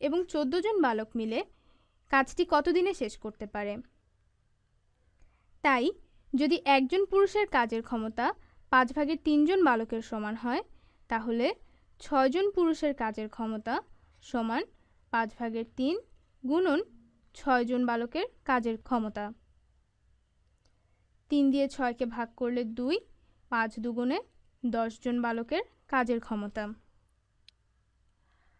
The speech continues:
লক্ষ্য করো, এখানে আমি পুরুষের কাজের ক্ষমতাকে বালকের কাজের ক্ষমতায় রূপান্তর করেছি। তুমি চাইলে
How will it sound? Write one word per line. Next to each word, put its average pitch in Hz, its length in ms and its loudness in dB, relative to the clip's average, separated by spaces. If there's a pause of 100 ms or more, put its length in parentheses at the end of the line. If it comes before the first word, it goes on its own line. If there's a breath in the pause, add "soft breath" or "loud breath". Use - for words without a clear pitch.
(180)
লক্ষ্য 320 280 4
করো, 277 300 2 (360)
এখানে 392 280 2 (100)
আমি 262 140 2 (340)
পুরুষের 349 500 4
কাজের 240 260 2
ক্ষমতাকে 233 540 -6 (480)
বালকের 269 440 4
কাজের 349 300 2
ক্ষমতায় 370 420 2
রূপান্তর 220 460 0
করেছি। 208 420 -6 (1160)
তুমি 359 240 4
চাইলে 320 280 4